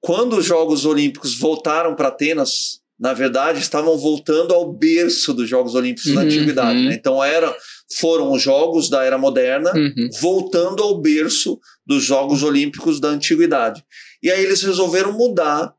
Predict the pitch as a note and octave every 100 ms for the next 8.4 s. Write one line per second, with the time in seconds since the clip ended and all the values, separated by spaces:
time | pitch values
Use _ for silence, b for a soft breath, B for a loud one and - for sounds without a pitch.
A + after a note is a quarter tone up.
0 | _ _ _ _ _ _ - - F#3+ F#3
1 | F3 - E3+ F3 E3+ D#3 E3 E3+ E3 E3
2 | - D#3+ D#3+ D#3+ D3+ D#3 E3 C#3 B2+ C3
3 | D#3+ - E3 D#3 D#3 D#3 D#3+ F3 E3 -
4 | B B - C#3 D#3+ E3 E3 F3+ F3+ E3
5 | - E3+ F3 F3 E3 E3+ E3 B B B
6 | _ - A3+ A#3 C#4 D4 - A3+ A#3+ A3+
7 | G#3+ A#3+ C4 A3+ A3+ A3 A#3+ A#3+ A#3 B3
8 | - F3 D#3+ -